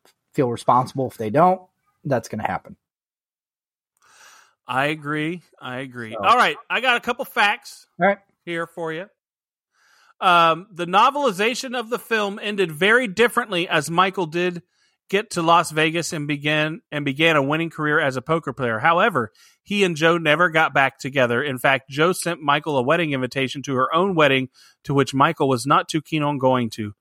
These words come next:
Speaker 2: Worm's resolution was also mentioned in that Michael never saw him again. That's in the book.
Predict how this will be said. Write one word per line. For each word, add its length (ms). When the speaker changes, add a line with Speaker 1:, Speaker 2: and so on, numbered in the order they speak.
Speaker 2:
Worm's 340
resolution 600
was 140
also 420
mentioned 440
in 200
that 160
Michael 320
never 300
saw 240
him 160
again. 280
That's 200
in 60
the 80
book. 200